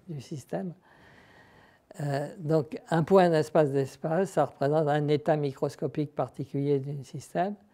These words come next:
Et, et la façon dont l'énergie est répartie dans l'espace des phases, ça, ça s'appelle l'état macros-, euh,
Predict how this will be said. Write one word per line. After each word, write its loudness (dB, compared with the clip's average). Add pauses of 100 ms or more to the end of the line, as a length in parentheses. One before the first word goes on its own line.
(600)
Et, -6
et 0
la 0
façon -2
dont 0
l'énergie -4
est 0
répartie -2
dans -2
l'espace -4
des -4
phases, -2
ça, -12
ça -20
s'appelle -10
l'état -8
macros-, -12
euh, -14